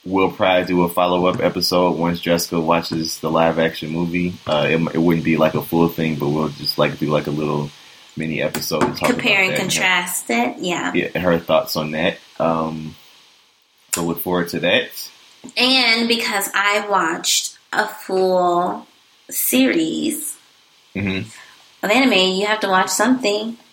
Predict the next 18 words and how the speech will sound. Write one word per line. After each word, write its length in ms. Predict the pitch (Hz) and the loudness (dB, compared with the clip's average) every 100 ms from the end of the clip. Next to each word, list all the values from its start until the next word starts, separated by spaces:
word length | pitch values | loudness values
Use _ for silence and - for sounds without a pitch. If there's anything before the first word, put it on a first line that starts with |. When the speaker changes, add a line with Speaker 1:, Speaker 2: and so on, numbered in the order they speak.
| _ _ _ _ - | _ _ _ _ -10
Speaker 2:
It's 140 | - | -2
only 220 | 175 185 | -2 -2
fair. 520 | 185 214 202 - 185 - _ _ _ _ _ _ _ _ _ _ _ _ _ _ _ - | 0 2 2 0 -6 -14 _ _ _ _ _ _ _ _ _ _ _ _ _ _ _ -2
Speaker 1:
I 140 | 110 165 | 0 2
am. 240 | 135 87 | 0 0
I, 160 | 87 85 | -2 0
I, 160 | 85 - 85 90 | 2 2 0 0
I, 160 | 85 | 0
I 40 | 85 | -2
plan 300 | - 110 82 | -2 -2 -2
on 120 | 73 | -4
it, 100 | 73 | -6
and 100 | 76 | -6
we'll 140 | 82 | -6
talk 220 | - 87 87 | -2 0 0
about 240 | 87 85 | -2 0
that 180 | 85 - | -2 -2
too. 320 | 98 82 | -4 -4